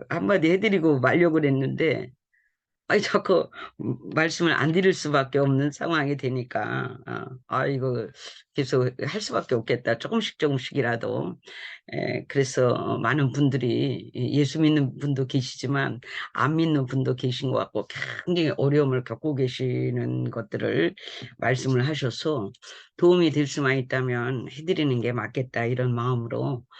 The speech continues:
어, 이제 준비를 하고 있습니다. 예. 예, 같이, 예, 제가 경험한 것도 많은, 예, 분들을 만나면서 임상되고 경험하고,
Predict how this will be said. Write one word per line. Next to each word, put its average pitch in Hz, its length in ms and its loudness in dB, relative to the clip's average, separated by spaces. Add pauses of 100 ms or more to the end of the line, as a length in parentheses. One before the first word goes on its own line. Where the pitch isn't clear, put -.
(340)
어, 113 480 -4
이제 117 180 -2
준비를 131 360 4
하고 175 220 0
있습니다. 127 680 -2 (100)
예. 113 300 -6 (640)
예, - 180 0
같이, 113 880 0 (960)
예, 110 140 -6
제가 117 320 0
경험한 117 560 0
것도 98 320 -2
많은, 135 760 2 (520)
예, 107 200 -4
분들을 107 1040 0 (360)
만나면서 113 920 -2
임상되고 120 1080 0
경험하고, 113 880 -4